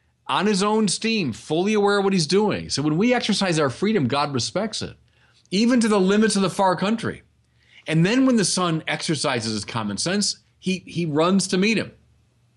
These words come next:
Now, I'll close with this. What do the woman who finds the coin, the shepherd who finds the sheep, and the father who finds his son all have in common? They're all different spiritual states,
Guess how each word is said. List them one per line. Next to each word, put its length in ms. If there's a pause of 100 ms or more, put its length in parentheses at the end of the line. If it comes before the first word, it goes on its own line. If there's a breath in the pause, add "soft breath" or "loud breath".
(380)
Now, 280 (440 soft breath)
I'll 80
close 260
with 120
this. 220 (200 soft breath)
What 160
do 60
the 100
woman 480 (320)
who 140
finds 320
the 80
coin, 340
the 80
shepherd 460
who 80
finds 320
the 80
sheep, 340
and 140
the 40
father 360
who 100
finds 320
his 100
son 360
all 240
have 120
in 120
common? 340 (960)
They're 160
all 140
different 340
spiritual 400
states, 380